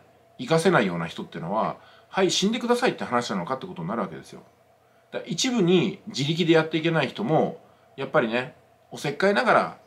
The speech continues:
何とかしましょうかっていう人がいて成り立ってるのがこの社会ってもんだと思いますし、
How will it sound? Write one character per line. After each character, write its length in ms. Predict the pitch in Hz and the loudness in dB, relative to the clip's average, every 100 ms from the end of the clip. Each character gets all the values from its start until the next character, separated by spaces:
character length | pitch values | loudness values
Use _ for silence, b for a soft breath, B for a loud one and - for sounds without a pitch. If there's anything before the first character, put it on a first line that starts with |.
| - | -2
何 200 | 156 151 | 0 0
と 80 | 120 | -2
か 100 | - | -4
し 80 | |
ま 100 | 147 | -4
し 80 | 160 | 0
ょ 60 | 190 | 0
う 60 | |
か 100 | 170 | 0
っ 80 | 220 | -2
て 80 | - | -4
い 40 | |
う 20 | 113 | -4
人 100 | 107 | -2
が 120 | 104 | -2
い 60 | |
て 120 | 101 117 | 0 -2
成 120 | 107 | 0
り 60 | |
立 120 | 104 113 | 0 0
っ 40 | |
て 100 | - | -2
る 60 | 95 | -6
の 80 | |
が 220 | 110 113 82 | 0 0 0
こ 120 | 98 | -6
の 80 | 92 | -6
社 140 | 123 | -4
会 160 | 107 95 | -4 -6
っ 20 | |
て 100 | 87 | -8
も 100 | 87 | -12
ん 40 | |
だ 80 | 85 | -12
と 100 | 82 | -12
思 80 | 80 | -14
い 40 | |
ま 60 | 85 | -14
す 80 | - | -8
し、 360 | - 131 92 | -4 -4 -6